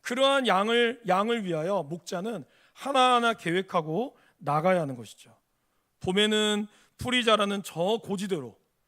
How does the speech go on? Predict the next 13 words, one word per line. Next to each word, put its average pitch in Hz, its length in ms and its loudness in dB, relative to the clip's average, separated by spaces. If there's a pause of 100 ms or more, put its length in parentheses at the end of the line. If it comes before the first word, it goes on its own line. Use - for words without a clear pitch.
(140)
그리고 226 240 -4
여름에는 202 680 2 (460)
계곡이 233 460 0
있는, 156 340 -8 (320)
그래서 208 200 -6
사망의 240 380 0
음침한 226 420 0
골짜기를 214 420 -2
지나야만이 233 840 2
있는 202 440 -8 (360)
그런 262 300 -4
계곡으로 160 720 -6 (560)
양을 156 480 -10